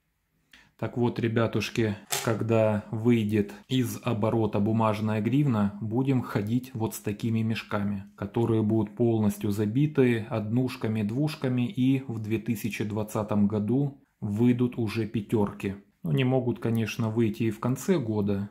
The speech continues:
По той информации, которой я обладаю, пока мисс их не будет. Но в две тысячи двадцатом они будут железно. Поэтому, допустим, у меня портмоне, там карточки, монетки. И,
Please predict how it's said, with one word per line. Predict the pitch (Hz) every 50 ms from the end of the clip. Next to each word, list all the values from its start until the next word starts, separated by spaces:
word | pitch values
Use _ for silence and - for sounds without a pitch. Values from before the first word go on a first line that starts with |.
| - _ -
По | 113 104
той | - 120 117 113
информации, | 107 101 - 110 107 110 117 117 113 104 - 117 107
которой | - 113 104 - 113 107 110 107
я | 107 107 107
обладаю, | 104 101 107 107 107 107 113 127 139 139 135
пока | 131 - 104 104 - 120
мисс | 117 113 110 101 -
их | 117 110 -
не | - 117 117
будет. | 117 107 101 98 98 98 98 - - - -
Но | 123 117 127 139
в | 135 123
две | 113 104 110
тысячи | 101 - 123 117 - - 101 - - 110
двадцатом | 104 104 107 101 - - 131 127 - 123 110 110
они | 107 113 120
будут | 120 110 110 113 113 110 101
железно. | 104 110 113 107 101 95 95 - - 104 98
Поэтому, | - 110 123 139 139 - 139 131 127 127 127 123 - - - _ _ -
допустим, | 120 107 110 - - 131 120 - - 127 113 107 101
у | 120
меня | 123 123 127 127 127 123 120 117 113 110 107 104 - - - -
портмоне, | 123 117 113 - - 113 120 127 143 160 170 175 175 160 151 - -
там | - 110 107 107
карточки, | - 180 185 190 - - 143 147 - - 117
монетки. | 107 113 120 139 160 175 165 - - 147 135 127 123 - - _ _ _ _ -
И, | - 147 156 175 185 185 175 - -